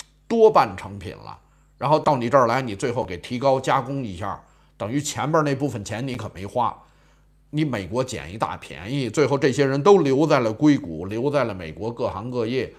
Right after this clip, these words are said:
这是美国的一个财富啊。所以说呢，你这一竿子打翻一船人，确实是有他的问题了啊，留美的比例是很高的了。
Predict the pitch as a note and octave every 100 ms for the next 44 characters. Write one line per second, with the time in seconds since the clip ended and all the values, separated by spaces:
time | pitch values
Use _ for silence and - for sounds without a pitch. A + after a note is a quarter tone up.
0 | - - D4+ C#3+ D2+ B1 G2 A#2+ F#2 -
1 | - - - - F#3 G4+ D#4 - - -
2 | _ _ - - - - C4+ C4+ G3 B3+
3 | A3+ E3 C3 A3 D4+ E3+ A3 D4+ - -
4 | - G3 A#3 F#3+ - D#3+ F#3 D#3+ D#3+ -
5 | B2 C3 C#3+ A#2+ - - A2+ C3+ D#3+ -
6 | - F#2 G2 - - F2 F2+ G#2 C3 F#3+
7 | C3 F#2 C#3 A#2 E2 E2+ F#3 C3+ C3+ F#2+
8 | E2 - G2+ G2 E2